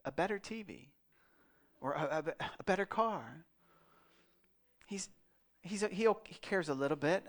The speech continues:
He, he cares more about people. <laughs> You know? The heart, the heart. Set your affections. See, we can't isolate God's voice and put it in this vacuum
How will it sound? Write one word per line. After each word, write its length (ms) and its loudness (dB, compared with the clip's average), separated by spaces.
He, 180 -10
he 120 -8
cares 320 4
more 200 6
about 260 6
people. 480 -2
<laughs> 80 -2
You 120 0
know? 380 4
The 100 2
heart, 480 2
the 80 -8
heart. 440 -8
Set 260 10
your 180 6
affections. 1000 -2
See, 260 2
we 120 0
can't 360 0
isolate 600 8
God's 300 8
voice 580 4
and 120 2
put 180 6
it 100 0
in 160 4
this 260 0
vacuum 840 0